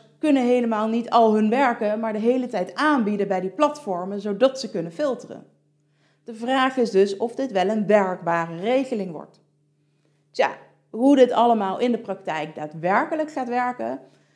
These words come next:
dat moeten we afwachten. Wat er eerst nog moet gebeuren, is dat er over deze specifieke tekst nog gestemd moet worden. Dat gaat waarschijnlijk in april van tweeduizend negentien gebeuren.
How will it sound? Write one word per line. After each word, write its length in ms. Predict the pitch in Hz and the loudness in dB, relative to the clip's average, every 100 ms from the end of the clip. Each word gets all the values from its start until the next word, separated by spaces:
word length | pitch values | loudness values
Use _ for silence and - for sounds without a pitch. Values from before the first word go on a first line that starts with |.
| _ _ _ _ | _ _ _ _
dat 180 | 254 247 | 2 2
moeten 240 | 247 208 | -4 0
we 60 | - | 0
afwachten. 600 | - - 151 - - - _ _ _ | 0 -4 -10 -10 -18 -18 _ _ _
Wat 200 | 180 202 | -10 -8
er 100 | - | 0
eerst 280 | 311 339 330 | 2 2 -2
nog 140 | 320 | -4
moet 160 | 285 - | -4 -6
gebeuren, 580 | 190 220 233 226 233 - _ _ | -2 0 0 -2 -4 -8 _ _
is 200 | - 208 | -8 -4
dat 200 | 208 190 | -4 -2
er 100 | 170 | -2
over 360 | 170 170 165 156 | -2 -2 -4 -2
deze 320 | 190 240 220 | 2 2 0
specifieke 800 | - 247 269 - - 175 160 160 | -4 -2 -2 -4 -12 -12 -12 -4
tekst 340 | 269 262 - | -2 -2 -8
nog 180 | 185 143 | -12 -12
gestemd 420 | 156 - 180 233 | -14 -4 -2 -2
moet 160 | 247 226 | -6 -10
worden. 400 | 220 226 220 - - _ _ _ _ _ | -8 -8 -8 -12 -18 _ _ _ _ _
Dat 200 | 254 254 | -2 0
gaat 400 | - 190 160 - _ - | -6 -8 -10 -12 _ -12
waarschijnlijk 540 | 190 - 269 208 170 | -6 0 2 2 -2
in 100 | 160 | -8
april 640 | 151 - 165 190 240 247 | -10 -8 0 4 4 2
van 140 | 247 220 | -4 -8
tweeduizend 480 | 214 190 151 165 175 | -6 -6 -6 -10 -4
negentien 520 | 196 240 240 254 240 | -2 -2 -4 -8 -10
gebeuren. 560 | 202 226 220 220 302 | -4 -2 -2 -8 -16